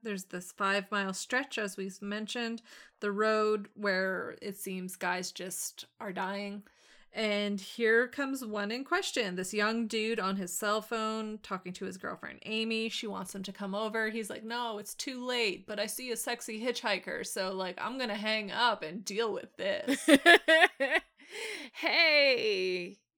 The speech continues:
Speaker 2: car trouble? You need a ride home? Get on in."
Speaker 1: Mm-hmm.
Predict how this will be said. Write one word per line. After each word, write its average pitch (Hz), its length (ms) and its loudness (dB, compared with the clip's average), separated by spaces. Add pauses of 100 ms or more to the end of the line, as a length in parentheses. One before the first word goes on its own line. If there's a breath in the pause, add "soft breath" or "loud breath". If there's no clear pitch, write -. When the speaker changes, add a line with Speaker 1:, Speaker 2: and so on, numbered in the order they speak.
(140)
Speaker 2:
car 269 280 2
trouble? 359 680 0 (340)
You 254 100 -10
need 277 160 -2
a 277 60 0
ride 285 200 6
home? 302 460 2
Get - 160 -2
on 320 220 4
in." 208 480 -2 (760)
Speaker 1:
Mm-hmm. 269 460 -4